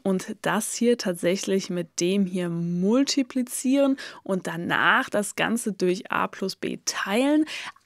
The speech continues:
Aber das wird sehr groß und sehr aufwendig. Also lasst uns erstmal aufschreiben, was wir hier überhaupt zu tun haben. Wir sollen ja den Teil hier nehmen, also schön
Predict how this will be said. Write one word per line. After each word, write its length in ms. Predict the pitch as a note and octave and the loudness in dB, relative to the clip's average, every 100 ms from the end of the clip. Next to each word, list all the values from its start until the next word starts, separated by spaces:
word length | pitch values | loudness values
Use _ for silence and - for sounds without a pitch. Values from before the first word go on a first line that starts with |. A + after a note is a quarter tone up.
| - | -6
Aber 200 | F4 E4+ | 0 2
das 200 | D4+ B3+ | 2 2
wird 200 | C4+ B3+ | 0 0
sehr 220 | - C4 | 2 2
groß 560 | A3 G#3 A3 C4+ D4 C#4+ | 2 2 2 4 4 2
und 160 | A3+ A3 | 2 2
sehr 260 | G3 - | 0 0
aufwendig. 800 | F3+ A3+ C4+ - D3+ D#3 F#3+ D#4 - - - | 2 4 2 -2 -6 0 2 2 -2 -12 -6
Also 200 | - G3 | 0 2
lasst 220 | G#3 D4 - | 2 2 0
uns 120 | D4+ | -2
erstmal 340 | - A#3 A3 - | -2 0 -4 -4
aufschreiben, 800 | - G#3 D4+ - - F3+ F3+ F#3+ | 2 4 4 0 -2 2 2 2
was 160 | F#3+ G3 | 0 -2
wir 60 | |
hier 180 | F3 F#3 | -4 -4
überhaupt 380 | - F3+ F#3 - | -6 -6 -8 -8
zu 80 | - | -8
tun 360 | - D3+ - | -6 -6 -8
haben. 140 | - - - - - - - - - | -16 -18 -20 -18 -14 -14 -14 -16 -2
Wir 120 | F#3+ | 4
sollen 240 | G3+ D4 F4 | 6 8 6
ja 120 | D#4+ | 4
den 420 | G#3+ F3+ F#3 G3+ - - | 2 0 2 2 0 -4
Teil 340 | - F#3 F3+ | -2 0 0
hier 200 | F3+ F3+ | 0 -2
nehmen, 460 | E3+ D#3+ D#3+ G#3+ C#4+ | -2 -2 2 4 4
also 180 | G#3 F#3 | 2 -2
schön 400 | - F#3+ F3+ | -4 -2 -2